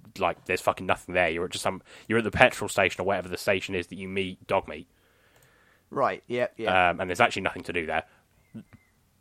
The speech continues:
Speaker 1: But they're trying.
Speaker 2: Yeah.
Speaker 1: I like that. I like that a lot.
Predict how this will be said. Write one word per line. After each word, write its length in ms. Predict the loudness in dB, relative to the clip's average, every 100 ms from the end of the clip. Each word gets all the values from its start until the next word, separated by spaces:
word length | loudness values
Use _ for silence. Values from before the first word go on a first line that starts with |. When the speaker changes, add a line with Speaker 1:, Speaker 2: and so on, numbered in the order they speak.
| 2
Speaker 1:
But 140 | 4
they're 120 | 6 6
trying. 460 | 8 8 8 2 -10 _ _ _ _ _ _ _ -8
Speaker 2:
Yeah. 220 | -6 -6 -8 _ _ 0
Speaker 1:
I 140 | 2
like 280 | 6 4 4
that. 240 | 0 0 -2 -20 _ -6
I 80 | 0
like 200 | 2 4
that 140 | 2 4
a 20 |
lot. 260 | 2 2